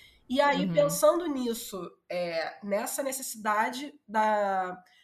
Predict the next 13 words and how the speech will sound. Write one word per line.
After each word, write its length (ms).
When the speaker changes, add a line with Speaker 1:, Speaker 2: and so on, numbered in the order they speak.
Speaker 1:
do, 340
da 120
defesa 400
da 120
saúde 360
pública, 360
da 180
eleição 480
como 220
uma 420
trincheira 600
de 100
luta 560